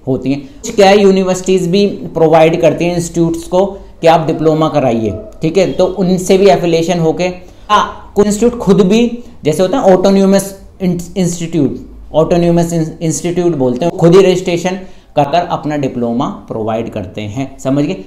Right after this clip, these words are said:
तो diploma के भी काफ़ी फ़ायदे हैं, वो depend करता है आप छोटी post पे कहीं पर भी आप लगना चाहो, diploma से भी अच्छी salary मिल जाती है, दस, पन्द्रह, बीस हज़ार तक दे देते हैं। वो भी depend करता है आपके स्किल, आपकी skill है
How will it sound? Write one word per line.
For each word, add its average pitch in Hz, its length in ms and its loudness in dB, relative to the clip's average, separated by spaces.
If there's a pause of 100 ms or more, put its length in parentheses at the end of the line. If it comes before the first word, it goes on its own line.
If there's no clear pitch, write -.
(100)
तो 139 60 -4
diploma 135 520 0
के 147 60 -4
भी 143 120 -2
काफ़ी 147 340 -4
फ़ायदे 120 360 -4
हैं, 143 80 -2
वो 170 80 -2
depend 131 440 -2
करता 123 220 -4
है 139 80 -2
आप - 60 -16
छोटी 143 300 -4
post 135 320 -4
पे 143 80 -4
कहीं 139 240 -2
पर 147 180 -2
भी 165 160 0
आप 151 200 0
लगना 143 320 -2
चाहो, 147 300 -2 (440)
diploma 165 440 2
से 170 160 0
भी 170 100 0
अच्छी 170 240 -2
salary 151 340 -2
मिल 147 180 -2
जाती 139 240 0
है, 139 60 -4
दस, 143 220 -2
पन्द्रह, 139 240 0
बीस 139 260 -2
हज़ार 131 280 -2
तक 131 140 -4
दे 131 200 0
देते 123 260 -2
हैं। 113 120 -6
वो 165 120 2
भी 175 120 2
depend 160 400 0
करता - 220 0
है 143 60 2
आपके - 560 -6
स्किल, 139 320 -2
आपकी 143 200 -2
skill 147 300 -2
है 147 200 -2